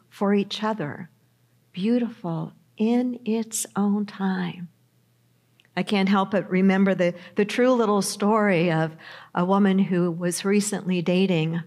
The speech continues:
a man, and he came to pick her up for a date,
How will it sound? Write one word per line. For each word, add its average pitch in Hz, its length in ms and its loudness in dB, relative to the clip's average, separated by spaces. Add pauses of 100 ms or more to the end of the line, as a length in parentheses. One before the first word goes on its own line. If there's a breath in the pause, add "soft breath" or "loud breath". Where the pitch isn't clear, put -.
a 180 100 0
man, 170 320 2
and 175 120 0
he 180 60 -2
came 214 300 0
to 208 100 -2
pick 208 220 -4
her 190 120 2
up 196 260 0
for 185 120 -2
a 190 80 0
date, 190 400 0